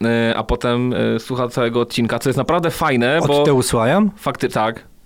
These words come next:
Speaker 2: Super, ale
Speaker 1: Ale
Speaker 2: tak totalnie od
Speaker 1: ale
Speaker 2: tyłu?
Speaker 1: nie od tyłu, bo od tyłu, wiesz, to jest tak, jak Beatlesów puścisz od tyłu i, wiesz, jest wzywanie szatana. <laughs> Wiesz, jak nas puścisz od tyłu, to jest pewnie jakieś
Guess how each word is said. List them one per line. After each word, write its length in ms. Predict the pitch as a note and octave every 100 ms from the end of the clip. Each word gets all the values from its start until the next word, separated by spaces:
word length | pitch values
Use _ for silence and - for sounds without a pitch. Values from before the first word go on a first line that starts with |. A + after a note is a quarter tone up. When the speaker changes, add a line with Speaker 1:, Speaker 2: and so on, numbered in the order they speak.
| - - -
Speaker 2:
Super, 380 | - E3+ G2+ A2
ale 60 |
Speaker 1:
Ale 60 | A#2
Speaker 2:
tak 120 | B2+
totalnie 380 | A#2+ B2+ A#2+ A2
od 40 | A2
Speaker 1:
ale 100 | G#2+
Speaker 2:
tyłu? 180 | A#2+
Speaker 1:
nie 140 | E3+ G#3+
od 160 | A3
tyłu, 520 | - - C#3+ B2 B2 C#3 - -
bo 100 | A#2
od 180 | B2 -
tyłu, 300 | C#3+ C3+ C#3
wiesz, 180 | B2+ A2+
to 60 | B2
jest 80 |
tak, 120 | B2+ B2
jak 140 | A#2+
Beatlesów 420 | B2 C3 C3 A#2+
puścisz 220 | - A2
od 180 | B2 -
tyłu 360 | - A#2 B2+ B2+
i, 100 | A#2+
wiesz, 200 | A2 G#2+
jest 180 | A2 A2
wzywanie 420 | A2 A#2+ A#2 A#2
szatana. 420 | B2 B2+ A2+ G#2+
<laughs> 1400 | - - - - C#3+ - A5+ F#5+ G5 G5 F#5 - G#3 D#3+
Wiesz, 240 | A#2+ B2 A#2+
jak 140 | B2+
nas 200 | B2+ B2+
puścisz 360 | - C3 B2 B2
od 140 | A#2
tyłu, 220 | - C3
to 60 | C3
jest 120 | A#2+
pewnie 220 | - B2+ B2
jakieś 320 | B2 B2+